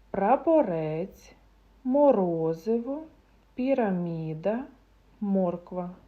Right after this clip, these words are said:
На що схоже сонечко? Так,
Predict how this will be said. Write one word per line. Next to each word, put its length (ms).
На 300
що 360
схоже 560
сонечко? 840
Так, 380